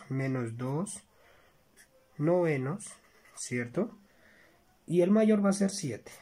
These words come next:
Y entonces, tenemos que, que, que menos dos novenos está cerrado. Miremos la llave, sí, está cerrado.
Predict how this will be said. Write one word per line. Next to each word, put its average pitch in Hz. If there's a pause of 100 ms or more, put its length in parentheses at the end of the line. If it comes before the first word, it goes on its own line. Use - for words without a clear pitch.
(460)
Y 143
entonces, 139 (440)
tenemos 170
que, 214
que, 208 (1120)
que 160 (300)
menos 165
dos 180
novenos 214
está 170
cerrado. 190 (960)
Miremos 151
la 175
llave, 170
sí, 135
está 156
cerrado. 151